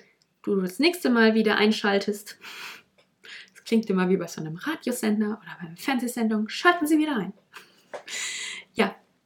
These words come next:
ich freue mich auf euch, ich freue mich auf euer Feedback, ich freue mich, äh, von dir zu hören, was es dir gebracht hat, ob du ähnliche Erfahrungen hast. Ähm, komm gerne in den Austausch mit mir. Und ansonsten,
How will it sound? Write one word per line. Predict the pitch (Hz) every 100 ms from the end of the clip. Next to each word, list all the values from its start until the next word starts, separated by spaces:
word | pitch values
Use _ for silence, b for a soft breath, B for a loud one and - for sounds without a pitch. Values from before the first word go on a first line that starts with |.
| _ _ -
ich | 320
freue | 302 294
mich | 285
auf | 269
euch, | - 240 240 -
ich | -
freue | - 262
mich | 262
auf | 262
euer | 226 220
Feedback, | 226 226 - 214 208 202
ich | - -
freue | 202 202
mich, | 202 202 - -
äh, | 196 196 196 202 B B B -
von | 294
dir | 285 285
zu | 285 240
hören, | 226 208 202 202 202 -
was | 202 208 208 - - -
es | 202 196 - -
dir | 214 226 226
gebracht | 214 - 220 220
hat, | 208
ob | 202 220
du |
ähnliche | 196 196 202 202
Erfahrungen | 190 190 196 185 190 196 196
hast. | 190 190 - -
Ähm, | 190 185 185 185 180 -
komm | 202 196 190 -
gerne | 190 190 190
in |
den | 190 185
Austausch | 175 185 190 185
mit | 190 180
mir. | 180 175 180 B B B B B _ _ _
Und | 214 190
ansonsten, | 190 185 180 180 202 202 214